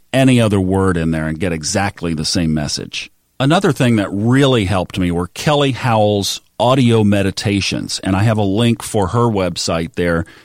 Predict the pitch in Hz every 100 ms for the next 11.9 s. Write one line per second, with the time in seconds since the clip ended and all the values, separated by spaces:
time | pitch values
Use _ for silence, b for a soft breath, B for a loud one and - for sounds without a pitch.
0 | B - 107 113 113 - 98 78 - -
1 | 92 80 - 78 60 52 - _ _ _
2 | 143 135 160 170 135 151 151 123 101 90
3 | 90 87 98 87 90 101 107 131 143 127
4 | 98 95 92 - 92 - - 156 165 147
5 | 127 123 - 95 110 110 104 95 92 -
6 | 120 120 113 87 92 87 101 85 80 90
7 | 87 87 139 135 107 98 95 - - 110
8 | 98 95 78 107 101 67 64 - b b
9 | b b - 101 95 - - - 170 139
10 | 127 117 110 107 123 117 113 87 87 90
11 | - - 139 160 123 82 78 52 -